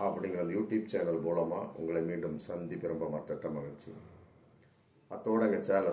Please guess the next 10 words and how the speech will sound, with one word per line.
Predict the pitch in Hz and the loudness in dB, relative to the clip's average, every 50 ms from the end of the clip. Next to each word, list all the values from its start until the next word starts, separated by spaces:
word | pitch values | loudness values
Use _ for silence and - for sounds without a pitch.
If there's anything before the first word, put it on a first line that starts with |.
| - - | 0 0
சப்ஸ்கிரைப் | - - - - 101 101 101 | -2 -2 2 4 4 4 4
பண்ணுங்க, | 98 95 87 85 90 107 113 | 2 -2 -2 0 2 2 2
பெல் | 95 90 90 92 87 | 2 2 0 0 2
பட்டன் | 95 87 82 - | 0 0 0 0
அழுத்த | 85 82 80 80 - 82 | -2 -2 -2 0 -2 -2
மறந்துடாதீங்க. | 80 78 76 78 76 78 78 78 73 71 71 73 78 69 69 - - - - - - - - - - - - 85 | -2 -2 -4 -2 -2 -2 -2 -2 -2 -4 -4 -6 -8 -8 -8 -10 -16 -20 -20 -20 -20 -20 -20 -20 -20 -16 -10 -10
அத்தோட | 82 - 95 92 90 | -6 -4 -2 2 4
எல்லாத்துக்கும் | 90 87 80 85 87 85 82 85 - 87 90 87 87 80 73 71 69 - - - - - | 4 4 4 4 2 2 0 -2 -4 -2 0 0 2 0 0 -2 -4 -8 -10 -12 -10 -6
ஷேர் | 87 85 85 - | -6 -6 -6 -6
பண்ணுங்க. | - - - - - | -8 -8 -8 -10 -12